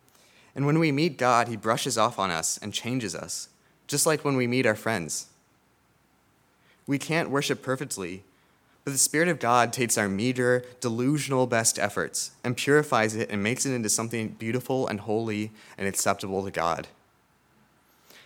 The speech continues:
There's lots of dangers to be aware of, but worship is the only hope for the world. Humans were made to live in God's presence and to worship him.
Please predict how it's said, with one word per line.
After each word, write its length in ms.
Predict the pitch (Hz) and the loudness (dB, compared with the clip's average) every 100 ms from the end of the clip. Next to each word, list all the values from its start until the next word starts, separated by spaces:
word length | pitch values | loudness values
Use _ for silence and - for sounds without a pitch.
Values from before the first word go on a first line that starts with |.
| - | 0
There's 200 | 135 127 | 2 6
lots 220 | 123 139 | 6 4
of 80 | 123 | 2
dangers 460 | 107 107 113 101 - | 0 0 0 -2 -2
to 80 | |
be 80 | 107 | -2
aware 300 | 95 92 92 | -2 0 0
of, 380 | 80 82 - - _ _ _ _ _ _ _ _ _ | -2 -6 -12 -20 _ _ _ _ _ _ _ _ _
but 140 | - 123 | -4 2
worship 340 | 139 165 156 | 4 4 2
is 120 | 139 | 0
the 100 | 123 | 0
only 300 | - 131 131 | 2 2 2
hope 260 | 107 120 - | 0 -6 -6
for 100 | 110 | -6
the 80 | 90 | -6
world. 440 | 92 92 80 - _ _ _ _ _ _ _ _ _ _ _ _ _ _ | -4 -4 -6 -10 _ _ _ _ _ _ _ _ _ _ _ _ _ _
Humans 440 | - 147 156 151 131 | -4 0 2 2 0
were 120 | 123 | -2
made 340 | 110 107 123 | 0 -2 -2
to 100 | 120 | -4
live 260 | 101 107 113 | -2 -2 -2
in 120 | 98 | -2
God's 260 | 98 98 101 | 0 0 0
presence 480 | - 98 95 82 - | -2 -2 -2 -6 -6
and 140 | 95 | -6
to 80 | 90 | -4
worship 380 | 90 95 - - | -4 -4 -8 -10
him. 260 | 73 - | -12 -14